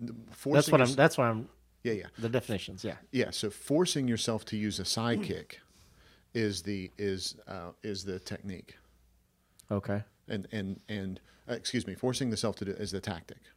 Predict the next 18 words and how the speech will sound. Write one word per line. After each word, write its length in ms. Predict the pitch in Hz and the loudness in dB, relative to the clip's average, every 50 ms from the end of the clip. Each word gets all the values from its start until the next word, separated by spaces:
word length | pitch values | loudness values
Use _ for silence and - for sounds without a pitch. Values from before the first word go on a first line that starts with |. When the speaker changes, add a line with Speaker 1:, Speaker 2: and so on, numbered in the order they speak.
| _ - - | _ -6 0
Speaker 1:
right? 100 | 95 107 | 2 2
Speaker 2:
Okay. 160 | 107 - - | 2 2 0
Speaker 1:
That's 180 | 107 104 - - | -2 -2 -2 -2
how 140 | 127 120 | -2 0
I'm 80 | 117 110 | 0 0
gonna 140 | 110 107 101 | 0 -2 -2
defend 280 | 107 101 - 113 101 | -2 -2 -2 -2 -2
myself, 380 | 92 90 95 - 87 80 - - | -2 -4 -4 -6 -6 -8 -8 -10
is 240 | - 87 90 - - | -10 -8 -8 -8 -6
this 220 | 101 98 - - 92 | -4 -4 -4 -4 -6
is 80 | 90 | -8
the 80 | 95 98 | -8 -8
way 140 | 92 95 87 | -6 -6 -6
that 80 | 90 | -6
I'm 60 | 87 | -8
gonna 120 | 90 87 85 | -8 -8 -8
do 140 | 82 90 82 | -8 -8 -8
it. 120 | - | -8